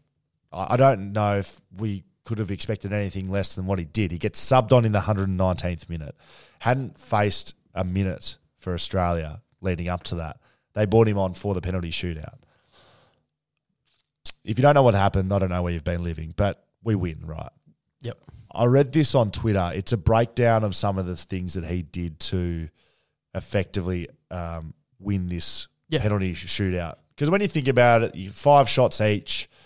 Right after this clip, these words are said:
Speaker 1: it's the goalie v the kicker. How much could there be in it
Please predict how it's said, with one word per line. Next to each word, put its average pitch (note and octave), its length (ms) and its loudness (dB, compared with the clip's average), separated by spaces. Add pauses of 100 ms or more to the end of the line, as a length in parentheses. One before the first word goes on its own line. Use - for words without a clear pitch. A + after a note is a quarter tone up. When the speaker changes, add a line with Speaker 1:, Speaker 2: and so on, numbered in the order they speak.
(380)
Speaker 1:
it's A2 180 -6
the A#2 100 -2
goalie A#2 420 6
v G#2 220 0
the F#2+ 100 -4
kicker. G2 560 -2 (920)
How C#3 160 2
much B2 400 0
could A2 180 -4
there G2 140 0
be F2+ 360 -6 (120)
in F#2 180 -8
it D#2 120 -14